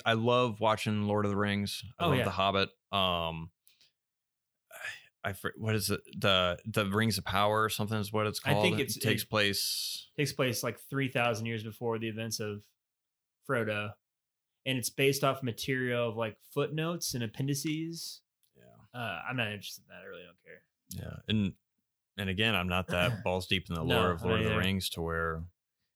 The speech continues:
Speaker 1: it's, I, yeah, I don't know. Uh, I, I'm not gonna watch them when they start airing. Uh, maybe I'll watch the first episode or something, but
Speaker 2: Uh-huh.
Speaker 1: if they don't have a character that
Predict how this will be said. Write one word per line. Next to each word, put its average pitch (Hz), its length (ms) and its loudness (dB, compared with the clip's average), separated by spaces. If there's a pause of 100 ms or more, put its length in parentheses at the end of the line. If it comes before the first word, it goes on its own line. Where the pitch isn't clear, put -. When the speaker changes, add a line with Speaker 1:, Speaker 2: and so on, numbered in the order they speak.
(100)
Speaker 1:
it's, 90 340 0 (720)
I, 95 720 0 (1700)
yeah, 87 120 -8
I - 40 -4
don't 78 100 -14
know. - 420 -18
Uh, - 40 -10 (260)
I, 107 120 0 (220)
I'm 120 100 2
not 113 140 2
gonna 104 140 0
watch 101 200 4
them 104 80 0
when 101 100 0
they 98 80 0
start 95 280 0
airing. 98 320 0 (240)
Uh, 82 480 -2 (180)
maybe 117 280 2
I'll 110 100 4
watch 110 220 0
the 98 60 -12
first - 280 -4
episode 113 420 -4
or 123 80 -2
something, 127 380 -2
but 95 220 2
Speaker 2:
Uh-huh. 110 280 -4 (140)
Speaker 1:
if 104 140 0
they 127 140 4
don't 156 200 0
have 113 200 2
a 104 60 4
character 123 840 -2 (400)
that 90 400 -2